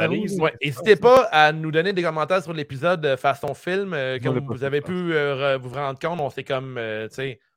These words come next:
Speaker 3: on s'est, on s'est adapté un peu à la formule de re-, de faire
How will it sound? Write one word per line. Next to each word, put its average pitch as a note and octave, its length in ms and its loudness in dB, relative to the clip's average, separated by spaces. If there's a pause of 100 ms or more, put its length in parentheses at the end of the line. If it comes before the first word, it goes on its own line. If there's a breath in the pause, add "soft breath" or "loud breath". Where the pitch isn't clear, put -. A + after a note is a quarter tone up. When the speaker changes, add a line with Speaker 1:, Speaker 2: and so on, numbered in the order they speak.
(100)
Speaker 3:
on A#2+ 140 -12
s'est, B2 840 -6
on A#2 60 -8
s'est C3+ 140 -2
adapté C#3 360 -2
un D#3 120 -2
peu E3 100 0
à D#3+ 60 6
la C#3+ 100 4
formule C#3+ 380 -2
de C3+ 40 0
re-, C3 240 0
de C3 80 -6
faire C#3+ 120 0